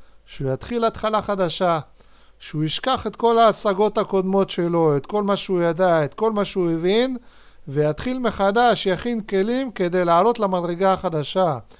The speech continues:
כדי לקבל השגות חדשות, עבודות חדשות.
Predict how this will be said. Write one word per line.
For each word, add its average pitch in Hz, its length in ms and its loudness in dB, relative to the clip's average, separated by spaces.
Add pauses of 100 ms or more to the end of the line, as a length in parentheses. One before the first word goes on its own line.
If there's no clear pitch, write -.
כדי 147 260 -2
לקבל 165 560 2
השגות 160 500 0
חדשות, 160 680 0
עבודות 135 460 2
חדשות. 170 840 0